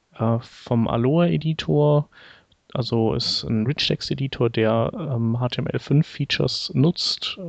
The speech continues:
zur, zum Funktionieren. Ähm, der aber von sich behauptet, dass er, äh, schlanker ist und, ähm, ja, wa-,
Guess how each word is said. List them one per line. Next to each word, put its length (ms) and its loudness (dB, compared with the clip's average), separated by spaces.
zur, 640 2
zum 420 2
Funktionieren. 760 4
Ähm, 540 4
der 280 2
aber 260 2
von 240 -2
sich 240 -6
behauptet, 800 -4
dass 320 -6
er, 540 -2
äh, 300 0
schlanker 680 0
ist 380 -4
und, 840 -2
ähm, 500 0
ja, 300 -2
wa-, 260 -4